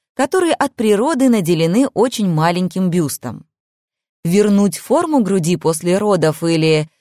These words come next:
большой потери веса без помощи хирурга, увы, не получится. Вожделенные многими кубики пресса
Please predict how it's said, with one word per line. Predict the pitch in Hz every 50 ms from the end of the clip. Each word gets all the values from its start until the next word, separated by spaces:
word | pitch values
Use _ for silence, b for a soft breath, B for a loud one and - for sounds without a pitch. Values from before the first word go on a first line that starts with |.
| _ _
большой | - 165 185 190 190 185 - 190 175 165
потери | 170 175 170 - 185 170 156 165
веса | 165 175 196 185 175 - 165 160
без | 156 175 - -
помощи | - 175 170 160 156 156 - 156
хирурга, | 143 - 165 160 196 285 349 302 262 302 311 320 311 _ _ _ _
увы, | - 226 208 185 147 147 151 165 220 247 - _
не | - 185 185 175 175
получится. | 165 175 170 165 160 156 143 139 - - - - - - 98 - - _ _ _ _ _ _ _ _ _ _ _ _
Вожделенные | 170 180 214 262 247 214 190 233 254 269 339 370 370 349 339 320 311 302 294
многими | 277 269 262 262 277 285 277 220 233 240 226 226 226 214
кубики | - - 202 220 185 170 180 165 - 170
пресса | 156 180 190 277 349 349 - - 285 285 285